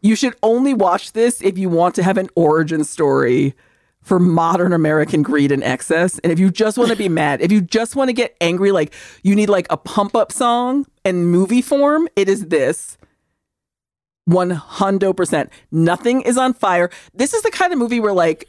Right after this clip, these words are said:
it should have been a <laughs> series of vignettes and they all burned up at the end of their vignette. Like, Kevin fucked down a coffin, burnt to a crisp. <laughs>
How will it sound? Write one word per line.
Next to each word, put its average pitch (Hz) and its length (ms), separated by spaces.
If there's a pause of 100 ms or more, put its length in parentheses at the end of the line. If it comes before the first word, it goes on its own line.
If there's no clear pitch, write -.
it 196 80
should - 160
have 294 120
been 269 260
a - 140
<laughs> - 0
series 220 480
of 233 100
vignettes 180 640
and 180 160
they 175 160
all 185 240
burned 180 340
up 147 140
at 156 100
the 151 140
end 147 160
of 143 80
their 139 140
vignette. 139 440 (140)
Like, 156 180
Kevin 208 360
fucked 226 260
down 220 160
a 214 60
coffin, 156 500 (240)
burnt 196 240
to 185 120
a 160 60
crisp. - 540
<laughs> - 40